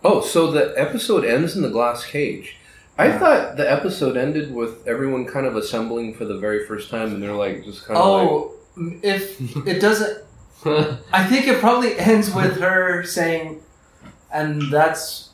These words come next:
Speaker 2: was me in my
Speaker 1: <laughs>
Speaker 2: cage," or
Speaker 1: Oh,
Speaker 2: something.
Speaker 1: 'cause she was telling the story.
Speaker 2: Yeah, yeah, yeah, she's telling
Speaker 1: Do we
Speaker 2: the
Speaker 1: get to
Speaker 2: story.
Speaker 1: see who was in the other cage?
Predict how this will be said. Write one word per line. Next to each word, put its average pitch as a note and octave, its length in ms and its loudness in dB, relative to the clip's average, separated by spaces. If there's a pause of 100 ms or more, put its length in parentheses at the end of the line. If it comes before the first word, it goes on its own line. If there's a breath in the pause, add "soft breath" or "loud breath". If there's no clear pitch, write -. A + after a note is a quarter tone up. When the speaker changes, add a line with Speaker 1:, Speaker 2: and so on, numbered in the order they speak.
Speaker 2:
was C#3+ 280 -2
me D3 160 4
in - 80 2
my G4+ 320 6
Speaker 1:
<laughs> - 40 -2
Speaker 2:
cage," - 360 -4
or A3+ 80 -4
Speaker 1:
Oh, B3 220 8
Speaker 2:
something. - 140 -2
Speaker 1:
'cause E3 80 2
she - 140 0
was G3 140 2
telling G3 320 2
the E3+ 60 0
story. G2 520 -2
Speaker 2:
Yeah, C#3 140 -4
yeah, B2 140 -2
yeah, G2+ 320 -8
she's - 220 -18
telling A#2+ 180 -10
Speaker 1:
Do C3+ 60 2
we C#3+ 100 6
Speaker 2:
the - 100 0
Speaker 1:
get - 80 -
to D#3 80 -4
Speaker 2:
story. - 60 -6
Speaker 1:
see D#3 180 -4
who D#3+ 140 -4
was C#3+ 200 -4
in C3+ 60 -4
the C3 100 -4
other B2 140 -6
cage? - 560 -10